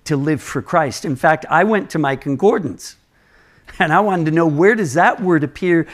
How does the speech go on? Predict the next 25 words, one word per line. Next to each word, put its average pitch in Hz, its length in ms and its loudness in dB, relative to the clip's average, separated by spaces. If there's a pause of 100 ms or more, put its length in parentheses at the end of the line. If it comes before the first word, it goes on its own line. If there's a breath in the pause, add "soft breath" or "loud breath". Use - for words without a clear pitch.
(140 loud breath)
in 165 160 0
the 151 80 0
New 185 140 0
Testament? 185 640 -6 (260 loud breath)
It 180 120 4
appears 175 480 0
once 143 840 -2
in 147 220 0
John 190 320 -2
chapter 214 340 -2
ten 202 400 -4 (240 loud breath)
and 160 140 0
verse 190 300 0
twenty-two, 190 840 0 (200 loud breath)
when 175 180 0
Scripture 240 480 -2
speaks - 540 -8
of 170 200 -2
an 175 80 0
obscure 202 840 0
festival 180 720 -2
that 147 200 -6
the 165 80 -4
Jews, 226 600 -4 (340 loud breath)
uh, 185 340 2